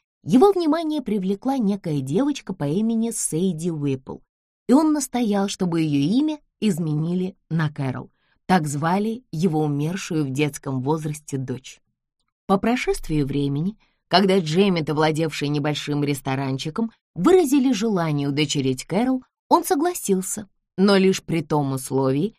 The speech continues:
что они переедут к нему на работу. Прислугой Фрэнк и Эмма быть не пожелали и сошлись на том, что в их распоряжении переходит чайная,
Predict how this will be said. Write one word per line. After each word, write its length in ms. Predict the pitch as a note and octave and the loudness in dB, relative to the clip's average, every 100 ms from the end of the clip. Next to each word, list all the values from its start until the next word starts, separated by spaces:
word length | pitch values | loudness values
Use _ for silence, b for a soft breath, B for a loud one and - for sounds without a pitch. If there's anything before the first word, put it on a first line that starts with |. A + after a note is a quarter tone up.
| _ | _
что 220 | - - F#3+ | -8 2 4
они 200 | F3 E3 | 4 0
переедут 560 | D#3+ D#3+ D#3+ D3 C#3 | 0 2 2 2 -2
к 80 | - | -4
нему 240 | D3 D3+ | -2 0
на 140 | D#3 D3+ | 0 -2
работу. 500 | C#3 B2+ B2+ B2+ - _ _ _ | -2 -4 -8 -10 -20 _ _ _
Прислугой 560 | E3 C#4+ - G#4+ F4 E4 | 4 6 6 6 6 2
Фрэнк 460 | - A3 B3 G3+ | 0 2 2 2
и 40 | F#3+ | 0
Эмма 320 | A3 G#3 F#3+ | 2 2 2
быть 320 | D3+ G3 G3 | 0 -2 0
не 120 | F#3 | -2
пожелали 680 | D3+ D#3 D#3 D3+ D#3+ C#3+ D3+ _ _ _ - | -2 -2 0 0 0 -2 -6 _ _ _ -2
и 100 | F3 | 0
сошлись 540 | C#3+ D3 C#3 C#3+ C3 | 0 -2 -2 -2 -2
на 160 | C3+ C3 | -6 -4
том, 300 | D3+ C4+ - _ _ | 0 -2 -2 _ _
что 260 | - - G#3 | -6 2 4
в 80 | |
их 120 | G3 - | 4 2
распоряжении 840 | D#3+ - D3+ D3+ C3 G#3 A#3+ C4+ | -4 -2 0 0 0 0 2 0
переходит 640 | B3+ D#3+ D3 D#3+ E3 E3+ | 0 -2 -2 -2 -2 -6
чайная, 500 | - D3+ B2+ B2 B2 | -8 -4 -4 -4 -8